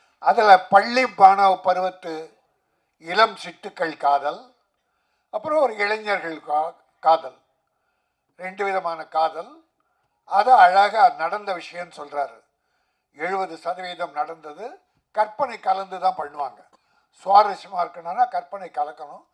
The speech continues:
அது கற்பனையில் சிறந்தவர் என்னுடைய ஆதி. ஆக நகைச்சுவைக்கென்று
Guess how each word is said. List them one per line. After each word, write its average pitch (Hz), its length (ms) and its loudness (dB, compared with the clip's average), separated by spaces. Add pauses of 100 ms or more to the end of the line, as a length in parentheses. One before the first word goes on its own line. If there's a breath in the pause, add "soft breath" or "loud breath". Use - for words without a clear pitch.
(300)
அது 175 220 -10
கற்பனையில் 196 640 -2
சிறந்தவர் 175 580 -6
என்னுடைய 151 320 -10
ஆதி. 135 340 -8 (1120)
ஆக 196 240 0
நகைச்சுவைக்கென்று 226 1160 -6